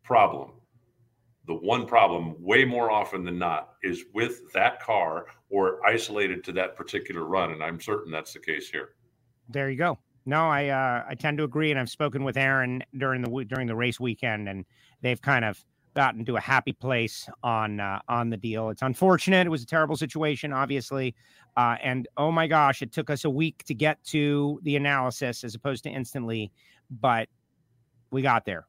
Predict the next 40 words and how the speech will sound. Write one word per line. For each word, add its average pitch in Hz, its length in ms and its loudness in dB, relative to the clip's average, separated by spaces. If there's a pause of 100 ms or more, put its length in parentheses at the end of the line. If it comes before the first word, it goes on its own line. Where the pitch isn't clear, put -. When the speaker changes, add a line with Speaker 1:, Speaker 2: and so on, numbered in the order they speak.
(180)
Speaker 2:
and 110 160 -6
so 104 220 -4
that's 110 240 -2
what 113 100 -4
matters 104 400 -4
most. 90 360 -12 (300)
Um, 104 360 -2 (160)
other 170 160 4
winners, 226 520 6 (220)
Joe 180 140 4
Arrowsmith 190 560 4
in 160 100 -4
comp. 208 340 4
Great 175 160 -2
job, 165 200 4
Joe. 185 180 4
His 170 160 0
first 170 240 -2
win. 185 160 0
Robert 165 300 2
Cruzen 180 320 0
with 151 80 0
that 139 120 2
Pontiac-powered 151 600 2
Superstock 147 480 2 (300)
Cobalt. 185 520 4 (320)
Uh, 127 160 4
Ryan 147 320 4
Montford, 175 480 2
Nick 143 180 -2
Eisenhower, 156 600 2
Jeremy 143 320 0
Mason, 151 320 0
Larry 135 200 2
DeMars, 135 420 0 (340)
Aaron 180 200 6
Stanfield 165 640 0
wins 202 280 0
the 226 100 -2
championship 156 760 -2